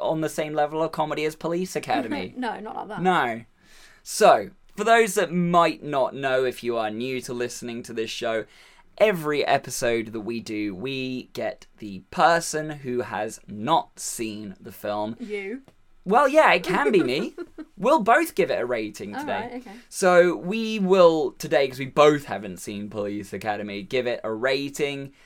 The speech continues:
Speaker 1: and what it's out of changes every episode. So, Amber, have you thought of what this is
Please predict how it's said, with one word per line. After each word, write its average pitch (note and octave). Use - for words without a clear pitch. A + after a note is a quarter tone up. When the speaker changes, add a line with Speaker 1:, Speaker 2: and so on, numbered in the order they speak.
Speaker 1:
and C#3+
what D#3
it's D3
out B2+
of A2
changes G#2+
every G2
episode. F2
So, C3
Amber, D#3
have A2+
you F#3
thought F3
of C#3+
what D3+
this D3+
is -